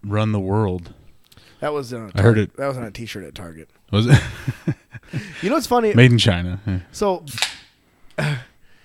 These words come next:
Speaker 2: uh, yeah, the, uh, the kid being on here, it's funny 'cause
Speaker 1: Natalie.
Speaker 2: Yeah.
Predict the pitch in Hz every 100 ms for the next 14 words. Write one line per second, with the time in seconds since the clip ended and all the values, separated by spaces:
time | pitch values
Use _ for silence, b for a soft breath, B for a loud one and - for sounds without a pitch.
0 | B B _ 151 147 143 143 139 - _
1 | _ _ _ _ _ - _ _ _ _
2 | 175 180 135 139 135 123 123 123 233 175
3 | 123 117 117 113 120 127 _ _ - _
4 | _ _ _ 135 - - _ _ _ -
5 | 214 196 147 139 135 127 _ _ _ _
6 | 104 95 87 85 85 151 135 95